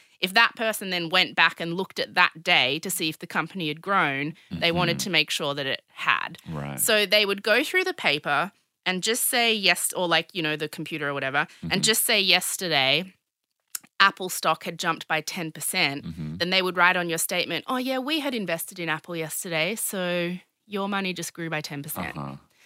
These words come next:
Speaker 1: So they just kind of backdated
Speaker 2: Uh-huh.
Speaker 1: trades
Speaker 2: Yep.
Speaker 1: and pretended that they were making them.
Speaker 2: Uh-huh.
Speaker 1: So they put, this is what I found bizarre, like, so much effort into falsifying these statements. It was almost as much effort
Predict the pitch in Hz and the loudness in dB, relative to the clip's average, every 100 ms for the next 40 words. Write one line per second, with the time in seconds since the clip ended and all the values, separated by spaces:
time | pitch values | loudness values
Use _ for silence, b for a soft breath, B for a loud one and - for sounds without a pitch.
0 | b 233 220 214 233 269 233 190 - 156 | b 4 6 6 4 4 4 2 6 6
1 | - - - 175 165 160 151 156 - 120 | 6 -2 2 4 4 4 0 -2 -12 -10
2 | 82 76 69 - 160 156 254 381 - 156 | -8 -4 -6 -2 2 2 2 -2 -6 -4
3 | 165 165 156 - 175 175 170 165 160 - | -4 -4 -4 -4 -2 -2 -2 -2 -4 0
4 | 156 160 156 147 160 226 233 349 539 - | 0 0 0 -2 -2 -6 -6 -6 -8 -12
5 | - - - - 285 294 480 - - 262 | -12 -8 -8 2 4 6 4 4 4 6
6 | 202 - - _ _ _ _ - 427 466 | 6 4 -4 _ _ _ _ 0 2 4
7 | 453 415 392 302 262 240 233 220 185 190 | 6 6 6 6 6 6 6 6 6 0
8 | - _ _ - - - 320 349 392 349 | -4 _ _ 2 6 8 8 6 6 4
9 | - - 240 240 196 156 196 208 220 - | 4 4 4 4 2 2 0 -4 -4 0
10 | 208 226 247 233 208 202 185 185 - 185 | 2 2 0 4 4 4 0 0 2 4
11 | 190 180 175 147 - - _ - 254 269 | 4 2 -2 0 -2 -2 _ 0 2 2
12 | 247 269 311 339 262 240 226 - 233 226 | 4 4 4 2 0 2 2 4 0 2
13 | 226 - | 0 0